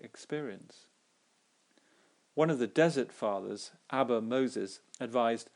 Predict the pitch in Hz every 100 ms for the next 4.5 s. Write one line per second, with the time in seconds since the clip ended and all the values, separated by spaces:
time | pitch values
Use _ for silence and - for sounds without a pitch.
0 | _ _ - _ - 175 208 - 151 -
1 | 113 104 101 - 120 113 117 - _ _
2 | _ _ - 120 110 110 104 - 143 143
3 | 147 143 123 120 113 - 113 - 117 104
4 | 104 110 - 95